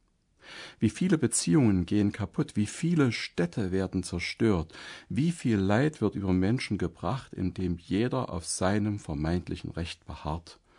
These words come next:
im Kleinen wie im Großen. Eine Gegenbotschaft kommt aus der Bibel. Dort heißt es:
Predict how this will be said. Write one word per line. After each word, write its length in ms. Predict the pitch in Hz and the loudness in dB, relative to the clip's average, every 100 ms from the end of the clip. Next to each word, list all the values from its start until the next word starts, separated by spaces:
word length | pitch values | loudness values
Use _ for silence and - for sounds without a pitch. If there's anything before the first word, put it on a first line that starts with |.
| - - _ _ | -20 -20 _ _
im 100 | 82 | -10
Kleinen 600 | - 92 90 92 87 85 - _ _ _ - | -4 -2 0 0 -2 -6 -12 _ _ _ -6
wie 120 | 85 | -4
im 120 | 85 | -4
Großen. 420 | - 71 64 - - _ _ _ _ _ _ _ _ _ | -6 -6 -6 -14 -18 _ _ _ _ _ _ _ _ _
Eine 220 | 107 107 | 8 8
Gegenbotschaft 840 | 143 160 107 92 87 123 120 - | 6 4 4 4 2 0 -2 -6
kommt 380 | - 107 107 - | -2 0 2 0
aus 180 | 90 - | -2 0
der 140 | 90 | -2
Bibel. 520 | 87 90 - 71 76 78 _ _ _ _ | -2 -2 -2 -2 -4 -12 _ _ _ _
Dort 220 | 107 - | -2 0
heißt 280 | 101 98 - | -2 -2 -4
es: 280 | - - | -8 -8